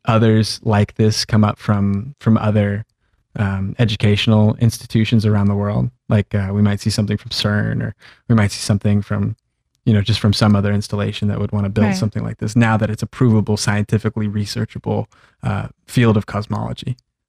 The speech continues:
Speaker 1: Be really cool. It's gonna be one of the most exciting things that happens for, uh, for this next century of scientific discovery. I think this is probably one of the groundbreaking things that'll be part of learning about gravity, learning about, um, that part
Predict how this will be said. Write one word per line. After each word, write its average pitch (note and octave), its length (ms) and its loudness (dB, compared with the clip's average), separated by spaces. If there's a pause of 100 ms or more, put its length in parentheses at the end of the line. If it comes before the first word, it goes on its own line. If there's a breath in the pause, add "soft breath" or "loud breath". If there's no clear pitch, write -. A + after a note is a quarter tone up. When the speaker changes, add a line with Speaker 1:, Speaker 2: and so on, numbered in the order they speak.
Speaker 1:
Be C#3+ 80 4
really D#3 200 4
cool. C#3+ 260 0 (340)
It's B2+ 100 0
gonna C3 160 4
be A#2 180 4
one B2+ 180 2
of B2 60 6
the A#2+ 60 6
most A#2+ 160 4
exciting - 340 -6
things A#2+ 260 2
that A2 80 -2
happens G#2 320 -2
for, A2 220 -4
uh, A2+ 320 -4
for A#2 120 2
this A2 160 2
next A2 240 0
century A#2 440 0
of - 160 -10 (340)
scientific A#2 500 0
discovery. A2+ 480 -2 (240 loud breath)
I B2+ 60 4
think D3 120 6
this D3+ 120 4
is A#2 80 -2
probably C3 320 4
one A2+ 100 6
of G#2 80 4
the G#2 60 0
groundbreaking G#2 580 0
things A2 280 2 (520 soft breath)
that'll A2 160 2
be G#2 80 2
part G2+ 240 2
of G2+ 400 -2 (220)
learning A2+ 320 4
about G#2 180 0
gravity, G#2 400 -2
learning G#2 260 2
about, G#2 300 -2 (540)
um, G2+ 480 -4
that A2 180 0
part A2+ 320 0